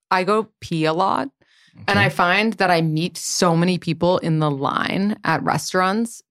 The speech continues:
Speaker 1: to pee,
Speaker 2: Mm.
Speaker 1: to use the bathroom. And there's always some, so I never bring my phone most of the time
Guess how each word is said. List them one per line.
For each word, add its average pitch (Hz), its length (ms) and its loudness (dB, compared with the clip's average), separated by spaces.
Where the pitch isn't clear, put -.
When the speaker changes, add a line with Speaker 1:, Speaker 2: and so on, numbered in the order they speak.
Speaker 1:
to 110 100 0
pee, 117 320 4
Speaker 2:
Mm. 95 180 -2
Speaker 1:
to 180 80 -2
use 156 160 0
the 160 80 -4
bathroom. - 580 -2
And 175 640 2
there's 202 260 0
always 202 420 2
some, - 160 -2
so 208 120 0
I 185 60 2
never 180 260 2
bring 233 140 2
my 190 140 2
phone 156 480 0
most 185 240 0
of 196 60 -4
the 220 60 0
time 247 420 -2